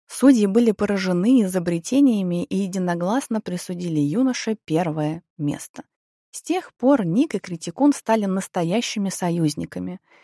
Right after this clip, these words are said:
Изобретатель научился использовать критику как инструмент для улучшения идей, а Критикун —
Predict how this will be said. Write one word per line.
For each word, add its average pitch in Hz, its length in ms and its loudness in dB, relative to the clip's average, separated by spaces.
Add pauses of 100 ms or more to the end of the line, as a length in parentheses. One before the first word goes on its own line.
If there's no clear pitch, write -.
(140)
Изобретатель 214 720 2
научился 214 580 2
использовать 220 720 0
критику 277 480 2
как - 320 -2
инструмент 226 680 2
для 214 160 0
улучшения 226 760 0
идей, 185 520 2 (320)
а 180 100 -2
Критикун — 226 640 0